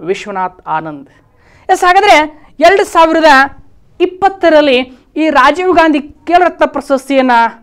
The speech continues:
ಪಡೆದುಕೊಂಡವರು ಯಾರು? The most important. ಹಾಗಾದ್ರೆ ಎರಡು ಸಾವಿರದ ಇಪ್ಪತ್ತರಲ್ಲಿ ರಾಜೀವ್ ಗಾಂಧಿ ಖೇಲ್ ರತ್ನ ಪ್ರಶಸ್ತಿ ಪಡೆದ ವ್ಯಕ್ತಿಗಳು ಯಾರು ನೋಡಿದಾಗ ಸ್ನೇಹಿತರೆ,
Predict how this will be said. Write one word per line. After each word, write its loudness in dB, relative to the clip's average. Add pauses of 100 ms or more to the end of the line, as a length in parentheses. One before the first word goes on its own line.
(420)
ಪಡೆದುಕೊಂಡವರು -4
ಯಾರು? -6 (260)
The -14
most -14
important. -16 (300)
ಹಾಗಾದ್ರೆ -2
ಎರಡು 2
ಸಾವಿರದ -2
ಇಪ್ಪತ್ತರಲ್ಲಿ -4 (140)
ರಾಜೀವ್ 2
ಗಾಂಧಿ 0
ಖೇಲ್ -4
ರತ್ನ -8
ಪ್ರಶಸ್ತಿ -8
ಪಡೆದ -2 (680)
ವ್ಯಕ್ತಿಗಳು 0
ಯಾರು 0
ನೋಡಿದಾಗ -6
ಸ್ನೇಹಿತರೆ, -4